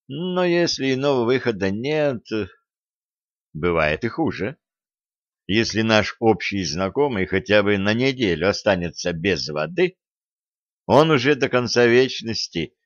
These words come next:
не сможет выйти из проклятой гексаграммы, потому что умрёт сразу,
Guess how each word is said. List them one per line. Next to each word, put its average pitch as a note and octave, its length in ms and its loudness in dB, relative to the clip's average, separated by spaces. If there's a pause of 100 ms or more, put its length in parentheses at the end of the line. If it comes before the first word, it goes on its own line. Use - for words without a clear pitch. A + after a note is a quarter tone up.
(340)
не F#2+ 140 -2
сможет G#2+ 440 0
выйти G#2 460 -2
из - 100 -10
проклятой F#2 680 0
гексаграммы, A#2+ 1000 0 (420)
потому F2 340 -2
что E2+ 260 -4
умрёт E2 460 -4
сразу, E3+ 600 0